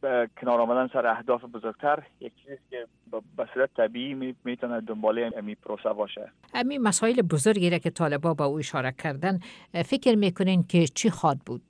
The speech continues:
Speaker 1: احتمالاً مسائل بزرگ هم، ام، احتمالاً طالبا هم، اه، با بسیار درایت کوشش می‌کنن که ای-، این، بین این نکته تاکید بکنن که احتمالاً،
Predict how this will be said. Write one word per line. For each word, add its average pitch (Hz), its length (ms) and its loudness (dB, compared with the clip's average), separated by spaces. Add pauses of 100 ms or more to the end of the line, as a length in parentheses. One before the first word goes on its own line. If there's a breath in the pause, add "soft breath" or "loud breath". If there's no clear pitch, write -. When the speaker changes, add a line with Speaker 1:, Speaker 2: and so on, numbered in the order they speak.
(360)
Speaker 1:
احتمالاً 160 640 0
مسائل 160 280 0
بزرگ 156 400 -2
هم، 143 360 -4
ام، 120 400 0
احتمالاً 135 520 -6
طالبا 131 480 -2
هم، 131 80 -6
اه، 110 300 -12 (140)
با 107 120 -6
بسیار 123 420 -6 (140)
درایت 117 400 2 (100)
کوشش - 360 -14
می‌کنن 120 540 -10
که 107 380 -8 (100)
ای-، 123 200 -8
این، 131 140 -6 (120)
بین 131 180 0
این 143 200 -6
نکته 135 460 0
تاکید 131 420 -4
بکنن 127 540 -6
که 117 160 -6
احتمالاً، 120 580 -8